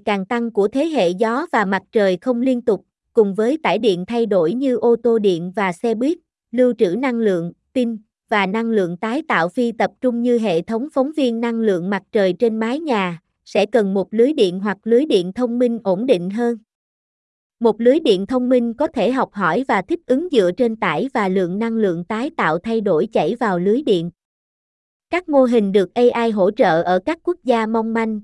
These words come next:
và thu nhập thấp. Các mô hình kinh doanh mới được xây dựng trên A I đang nổi lên nhắm vào các khu vực địa lý chưa được phục vụ, nơi việc tiếp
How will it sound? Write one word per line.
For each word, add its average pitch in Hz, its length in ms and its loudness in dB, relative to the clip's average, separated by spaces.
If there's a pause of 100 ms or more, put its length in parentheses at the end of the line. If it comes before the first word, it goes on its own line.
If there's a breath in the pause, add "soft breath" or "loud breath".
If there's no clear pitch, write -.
và 196 260 0
thu 233 140 0
nhập 220 280 0
thấp. 311 160 -6 (960)
Các 359 200 -4
mô 285 140 6
hình 233 260 2
kinh 247 260 -2
doanh 240 240 0
mới 233 260 2
được 208 220 4
xây 247 200 2
dựng 185 320 0
trên 233 240 0
A 233 360 0
I 220 60 -2
đang 220 260 -4
nổi 180 220 0
lên 247 240 0
nhắm 233 280 -4
vào 202 160 2
các 285 240 -6
khu 254 160 0
vực 214 260 2
địa 190 180 0
lý 220 340 0
chưa 254 160 4
được 208 220 2
phục - 260 -4
vụ, 170 300 -2 (260)
nơi 226 240 0
việc 190 260 0
tiếp 339 160 -2